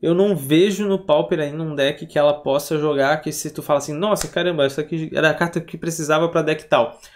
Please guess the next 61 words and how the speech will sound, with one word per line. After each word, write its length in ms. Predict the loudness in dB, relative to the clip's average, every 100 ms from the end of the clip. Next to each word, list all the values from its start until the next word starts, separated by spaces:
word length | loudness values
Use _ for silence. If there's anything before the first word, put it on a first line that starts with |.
| -20 _
Porque 240 | -6 2 2
o 80 | 4
problema 380 | 2 2 2
dela 260 | 4 4 2
que 120 | 2
é 240 | 0 0 -10 _ 0
uma 140 | 2
branca 260 | 4 2 2
e 40 |
uma 120 | -2
preta 420 | 2 2 2 -2 -4 _ _
por 100 | -6
um 80 | 2
dois 180 | 2 2
dois, 320 | 2 2 2
humano, 480 | -2 0 0 0 -4 _
é, 200 | 2 2
conselheiro. 560 | 2 -2 2 2 0 -4 _ _ _ _
Então, 180 | -2 0
beleza. 400 | 4 4 4 -2
Só 140 | -6 -2
o 40 |
problema 320 | 0 2 2
é 40 | 0
o 40 |
custo 200 | 0 0
de 60 | 2
mana 200 | 0 0
pra 100 | -2
baixar. 360 | -2 -8 -10 -6
Uma 160 | -4
branca 280 | 2 0 0
e 40 |
uma 160 | -4 -2
preta, 340 | -2 0 -2
né? 100 | -2
Turno, 400 | -4 -4 -2 -4
tu 180 | -6 -6
geralmente 300 | -2 -2 -2
quer 100 | -4
fazer 160 | -2 -2
isso 120 | -2
aqui, 160 | -2 -4
acho 120 | -4
que 80 | -6
turno 220 | -4 -2
dois. 320 | 0 -2 -2
Tu 60 | -8
não 100 | -6
quer 120 | -4
fazer, 380 | 0 0 0 -6 _
ah, 100 | 0
beleza, 320 | 4 4 4 0
turno 220 | 0 -2
seis, 640 | -4 0 0 0 -4 -10
turno 240 | -8 -6 -2
quatro, 460 | 0 2 0 -4
vou 100 | -4
baixar 300 | -2 -2 -2
isso 140 | -2 -4
aqui. 320 | -4 -4